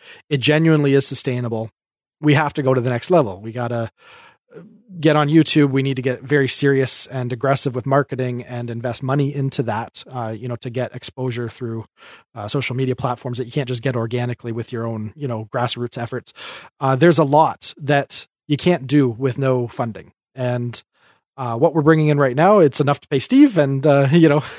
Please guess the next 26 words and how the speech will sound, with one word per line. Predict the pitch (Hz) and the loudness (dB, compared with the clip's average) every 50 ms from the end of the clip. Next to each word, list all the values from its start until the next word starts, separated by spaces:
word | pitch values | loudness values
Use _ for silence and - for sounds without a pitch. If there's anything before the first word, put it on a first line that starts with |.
| 196 - | -4 0
cover | - 185 165 170 | 2 4 4 4
equipment | 151 - 196 175 175 160 | 4 4 2 2 2 0
costs | - 170 156 156 160 - - | 2 4 6 6 4 2 0
and | 151 143 143 - - - - - - 123 - | -2 -2 -2 -2 -6 -12 -14 -14 -16 0 2
ongoing, | 151 156 151 143 151 147 147 147 147 143 143 | 4 4 4 6 6 6 6 6 6 4 4
um, | 143 135 135 135 131 131 127 131 127 131 139 131 | 4 4 4 4 2 2 0 -2 -4 -4 -4 -4
you | 147 | -2
know, | 135 123 123 - - _ _ 214 185 | -2 -2 -2 -4 -8 _ _ -16 -12
services | - - - 151 147 135 143 - 147 143 139 127 123 | -6 2 4 4 4 4 2 2 2 2 2 0 -2
and | 123 120 | -4 -2
things | 151 143 127 | -2 0 0
like | 135 117 | 0 2
that | 143 131 | 2 0
that | 131 131 | 0 0
we | 131 | -2
have | 131 120 | -4 -4
to | - 127 | -6 -4
pay | - 143 139 | -2 -2 -2
for | - - 135 127 127 | -2 -2 -4 -4 -2
to | - 123 120 120 113 | -4 -4 -4 -6 -6
keep | - 143 139 | -6 -8 -8
the | - 131 | -8 -6
cast | - 143 123 117 - 147 | -4 -4 -4 -4 -6 -8
up | 131 - | -8 -8
and | 131 131 139 | -6 -2 0
running. | 147 156 147 143 139 127 | 2 2 2 0 -2 -4